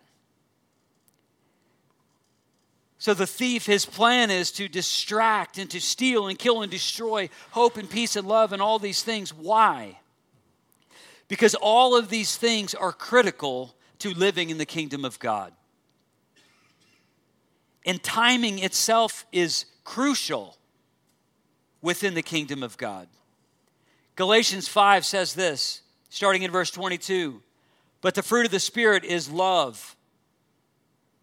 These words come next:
joy, peace." What's the next word? Patience. Timing is critical in the kingdom of God. Proverbs sixteen thirty-two says this,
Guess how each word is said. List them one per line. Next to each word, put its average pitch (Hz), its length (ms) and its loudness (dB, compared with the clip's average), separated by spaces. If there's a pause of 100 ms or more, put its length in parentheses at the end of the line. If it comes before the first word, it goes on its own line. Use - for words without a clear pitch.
(240)
joy, 147 680 0 (1080)
peace." - 720 -4 (760)
What's 139 200 -12
the 151 60 -8
next 143 280 -2
word? 107 240 -10 (880)
Patience. - 800 -8 (1000)
Timing 208 500 4
is 165 140 -4
critical 202 720 0 (400)
in 165 120 -2
the 160 80 -2
kingdom 180 380 -2
of 147 140 -4
God. 127 420 2 (1400)
Proverbs 190 420 8
sixteen 208 460 0
thirty-two 196 480 0
says 180 280 2
this, 196 280 2